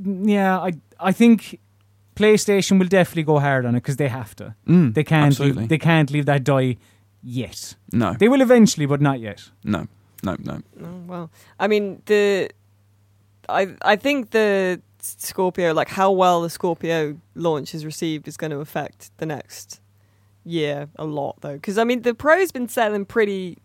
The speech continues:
Speaker 2: Yeah.
Speaker 3: pretty well.
Speaker 2: Yeah.
Speaker 3: There's, like, one out of five
Speaker 1: Mm-hmm.
Speaker 2: Oh, really?
Speaker 3: PlayStation since the Pro
Speaker 2: That's
Speaker 3: launch
Speaker 2: interesting.
Speaker 3: have been a Pro.
Speaker 2: It all hinges on the price, doesn't it?
Speaker 1: Yeah.
Speaker 3: That's
Speaker 2: If
Speaker 3: what
Speaker 2: they
Speaker 3: it's
Speaker 2: can
Speaker 3: gonna be.
Speaker 2: price it competitively, they'll have a winner on their hands. If it's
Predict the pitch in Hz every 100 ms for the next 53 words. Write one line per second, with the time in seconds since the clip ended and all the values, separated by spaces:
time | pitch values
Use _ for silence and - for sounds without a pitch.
0 | - 131 117 110 349 294 160 147 131 101
1 | 170 - 117 110 107 _ - 208 175 85
2 | 214 202 208 214 175 - 196 180 165 160
3 | - - 143 135 135 120 _ _ _ _
4 | - 160 196 196 185 185 175 175 165 -
5 | 190 147 - 175 190 165 165 160 151 123
6 | 120 - 165 175 - 151 156 165 156 151
7 | - 180 139 - - _ _ _ _ _
8 | - - 151 165 151 165 147 139 143 143
9 | 156 180 156 - - - - _ _ -
10 | 170 131 143 127 170 170 160 160 170 160
11 | 151 - 147 165 - 117 113 120 156 143
12 | 139 139 135 135 135 131 127 151 151 113
13 | 113 113 120 123 - - - -